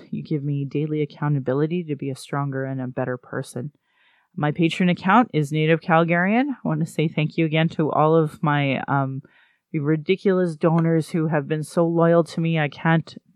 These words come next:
thank you enough. It's been, I just want you to know, if you've done one donation or many and had to quit for any financial reasons, just know how much I appreciate your support.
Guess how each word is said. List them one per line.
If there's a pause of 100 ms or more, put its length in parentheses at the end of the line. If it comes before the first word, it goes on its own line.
thank
you
enough.
It's
been, (440)
I
just
want
you
to
know, (260)
if
you've
done
one
donation
or
many (300)
and
had
to
quit
for
any
financial
reasons,
just
know
how
much
I
appreciate
your
support.